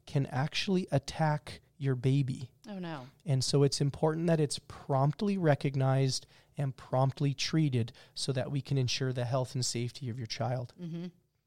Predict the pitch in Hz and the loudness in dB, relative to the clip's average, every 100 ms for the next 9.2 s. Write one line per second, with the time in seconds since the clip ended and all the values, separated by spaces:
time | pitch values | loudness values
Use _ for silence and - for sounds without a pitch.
0 | _ _ - _ _ 135 131 151 190 - | _ _ -20 _ _ -2 4 4 4 0
1 | 156 143 139 - - 139 135 135 - 165 | 2 2 2 -2 -4 -2 0 -2 0 2
2 | 175 226 170 139 139 - 120 123 123 - | 4 2 2 2 0 -2 -4 -2 -2 0
3 | 143 127 - 139 123 123 131 - 123 127 | 0 -2 -2 -2 0 -2 -4 -2 0 2
4 | 165 170 135 127 131 120 123 123 120 123 | 4 2 0 -2 -2 -2 -2 -2 -2 -2
5 | 131 - - - - _ 127 - 143 143 | -4 -8 -14 -20 -20 _ -20 -2 2 2
6 | 143 143 147 147 - 165 185 - 190 170 | 2 2 2 2 -2 0 0 2 2 2
7 | - 143 131 - 170 170 - 156 139 135 | 2 2 0 0 -2 -2 -2 -2 0 0
8 | - - 131 120 - 151 139 135 101 - | -2 -2 -4 -4 -4 -2 -2 -2 -4 -4
9 | 120 | -4